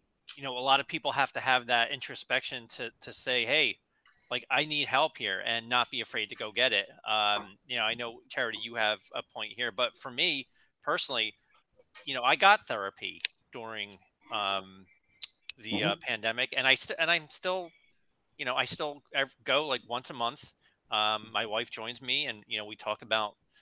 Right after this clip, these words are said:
Speaker 1: the things that we're experiencing, and it doesn't necessarily have to be social media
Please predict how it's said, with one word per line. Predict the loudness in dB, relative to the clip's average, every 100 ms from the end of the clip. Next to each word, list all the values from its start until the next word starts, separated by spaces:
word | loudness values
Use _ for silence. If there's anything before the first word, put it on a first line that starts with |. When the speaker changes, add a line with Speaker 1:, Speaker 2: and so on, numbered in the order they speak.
| _ _
Speaker 1:
the | -4
things | -2 -2 -2
that | -2
we're | -2
experiencing, | -2 -4 -4 -4 -4 0 0 2
and | 2 0 -20 -20 _ -14
it | -14 -18 _ 2
doesn't | 2 2 4
necessarily | 4 4 2 2 6
have | 4
to | 4
be | -6
social | -4 -4 -6 -6
media | -4 2 4 4